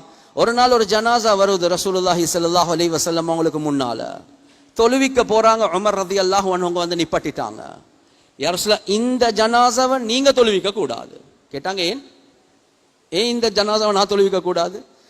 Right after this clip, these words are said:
சொன்னாங்க, "எங்களுக்கு இந்த மனுஷனை பத்தி ஒரு நலவே தெரியா, ஆஹா மோசமானவன்" என்று சொன்னாங்க. "எனவே இந்த ஜனாசாவை நீங்க தொழுவிக்கிறது அவ்வளவு நல்லம் இல்லை, யாரும் சொல்ல, நாங்க யாரும் சரி பார்த்து போட்டுருவோம்" என்று சொன்னாங்க. ரசூலுல்லாஹி ஸல்லல்லாஹு அலைஹி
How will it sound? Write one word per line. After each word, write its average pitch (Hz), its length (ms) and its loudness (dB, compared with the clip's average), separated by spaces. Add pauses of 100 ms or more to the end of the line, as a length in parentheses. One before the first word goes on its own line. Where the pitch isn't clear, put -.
(260)
சொன்னாங்க, 208 460 -2 (140)
"எங்களுக்கு 220 460 0
இந்த 208 200 0
மனுஷனை 208 420 -2
பத்தி 208 280 -2
ஒரு 202 140 2
நலவே 202 500 4
தெரியா, 185 500 2 (120)
ஆஹா 185 760 0
மோசமானவன்" 175 760 0
என்று 117 160 -10 (120)
சொன்னாங்க. - 320 -20 (920)
"எனவே 233 280 4
இந்த 302 300 2
ஜனாசாவை 285 480 2
நீங்க 294 260 2
தொழுவிக்கிறது 277 520 2
அவ்வளவு 240 240 6
நல்லம் 240 300 2
இல்லை, 175 160 0
யாரும் 127 200 -2
சொல்ல, 156 240 -2
நாங்க 254 180 2
யாரும் 247 180 4
சரி 240 160 0
பார்த்து 233 240 2
போட்டுருவோம்" 196 360 2
என்று 180 240 -6
சொன்னாங்க. - 240 -14 (920)
ரசூலுல்லாஹி 175 720 2
ஸல்லல்லாஹு 170 500 2
அலைஹி 180 200 2